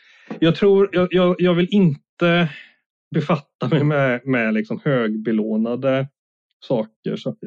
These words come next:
inför hösten. Men å andra sidan är, är jag liksom hyfsat, det känns som svenska storbolag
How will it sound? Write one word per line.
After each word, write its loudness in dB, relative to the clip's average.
inför 0
hösten. -4
Men 2
å 0
andra 0
sidan 2
är, 0
är 4
jag 2
liksom -2
hyfsat, -2
det 0
känns 0
som -2
svenska 0
storbolag 2